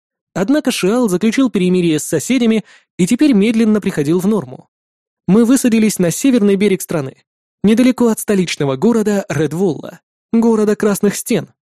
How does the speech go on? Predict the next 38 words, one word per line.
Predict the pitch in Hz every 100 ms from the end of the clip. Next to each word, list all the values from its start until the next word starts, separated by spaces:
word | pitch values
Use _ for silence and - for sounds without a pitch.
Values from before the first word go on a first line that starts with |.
| _
как | 147 135
его | 143 139
назвал | 139 135 151
раб. | 156 - _ _ _ _ _ _ -
А | 156
зверствовали | 139 156 240 - 208 202 202
мы | 202 185 -
на | 185 226
Королевском | 190 151 143 139 156 143
тракте, | 175 151 - 123 - _ _ -
как | 220 196
не |
смешно | 180 165 - 156
это | 143 139
звучит. | 135 147 - - _ _ _ _ _ _ _ _ _
Корк | - 277 269 -
рассказал, | 151 - 185 254
что | 226 180
по | 170
тракту | 165 254 - 196
часто | - 254 160
ездят | 147 202 170 -
королевские | 156 156 170 - 160
всадники, | - 202 131 131 135 123 - _
и | 220
это | 254 -
просто | - 254 220
настоящее | 214 - 220 240 - 196 175
чудо, | 269 208
что | 139 - 135
они | 156 220 196 _ -
до | 196
сих | 196 180 -
пор | 185 220
не | 156
узнали | 156 196 190 123
о | 120
нас. | 127 - -